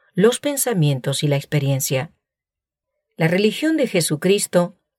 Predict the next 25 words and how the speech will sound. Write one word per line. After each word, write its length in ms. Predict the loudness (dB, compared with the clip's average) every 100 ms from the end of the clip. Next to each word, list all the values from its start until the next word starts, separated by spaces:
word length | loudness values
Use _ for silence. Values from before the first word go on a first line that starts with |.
| _
nunca 500 | 0 2 2 0 -2
degrada 680 | 2 2 4 2 4 2 0 _
al 180 | 0
que 120 | 2 0
la 120 | 0
recibe. 600 | -2 -2 -2 -2 -4 -8 _ _ _ _ _ _ _
Si 180 | -4 0
encuentra 580 | 0 4 2 4 2 4
hombres 360 | 4 4 2
y 60 | 4
mujeres 520 | 4 4 2 0 0
terrenos, 600 | 0 2 2 2 0 -2
comunes, 680 | 0 2 2 2 2 0 -4
ásperos, 720 | -4 -2 -2 0 0 0 -6 -14 _ _
faltos 540 | -4 0 2 2 2
de 120 | 2
palabras, 640 | 2 0 2 2 0 0
poco 280 | -2 -6 -2
amables, 600 | -2 2 0 0 0 -2
egoístas 640 | 0 2 2 0 -2 -2 0
y 40 |
atentos 520 | -2 -2 -2 -2 -4
a 60 | -2
sí 160 | -2
mismos, 540 | -2 -2 -2 -4 -4